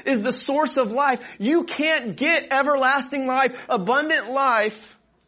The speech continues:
a-, apart from Jesus. Many folks try to circumvent the cross and circumvent Jesus and go straight to God. Jesus says, "I am the way, the truth, and the life, and no man comes to the Father God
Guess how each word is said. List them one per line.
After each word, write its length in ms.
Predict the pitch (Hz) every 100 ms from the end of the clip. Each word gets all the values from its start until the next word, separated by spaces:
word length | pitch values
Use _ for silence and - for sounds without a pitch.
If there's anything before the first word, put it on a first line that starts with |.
| _ _ _ _ _ _
a-, 100 | 233 -
apart 400 | 220 - 254 247
from 180 | 240 190
Jesus. 560 | 226 180 139 120 -
Many 240 | 180 240 254
folks 360 | 247 233 -
try 240 | - 220 214
to 180 | 185 185 - -
circumvent 680 | - 226 226 220 196 214
the 80 | 202
cross 420 | 190 196 196 202
and 120 | 170 147
circumvent 640 | - 226 220 202 208 165
Jesus 400 | 175 208 196 202
and 80 | 175
go 120 | 165
straight 380 | - - 214 214
to 100 | 196
God. 260 | 202 196
Jesus 340 | 175 226 202 196
says, 300 | 208 190 190
"I 160 | 196 202 208
am 180 | 202 190
the 100 | 185
way, 580 | 180 214 233 190 135 - - -
the 140 | 208
truth, 500 | 208 - 262 233 151 -
and 180 | 208 190
the 100 | 170
life, 400 | 196 233 247 247
and 160 | 220 208
no 220 | 254 254
man 320 | 240 247 247
comes 320 | 240 277 269
to 80 | 214
the 100 | 185
Father 360 | - 247 262 269
God 420 | 254 208 214